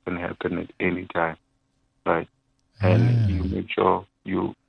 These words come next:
Speaker 1: speak with your advisor and say, "Okay, from whatever that's left,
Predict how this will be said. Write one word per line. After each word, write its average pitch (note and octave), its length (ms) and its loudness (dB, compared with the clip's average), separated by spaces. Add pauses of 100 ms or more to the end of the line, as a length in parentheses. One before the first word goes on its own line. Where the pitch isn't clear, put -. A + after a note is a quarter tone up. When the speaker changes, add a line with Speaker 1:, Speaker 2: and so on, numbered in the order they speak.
(180)
Speaker 1:
speak - 360 -4
with G2+ 140 -6
your F#2+ 160 2
advisor F2 480 -4
and E2+ 200 -10
say, G2 60 -6
"Okay, F2 360 -8 (880)
from G2 560 2 (120)
whatever A2 400 2
that's - 300 -2
left, F2+ 340 -4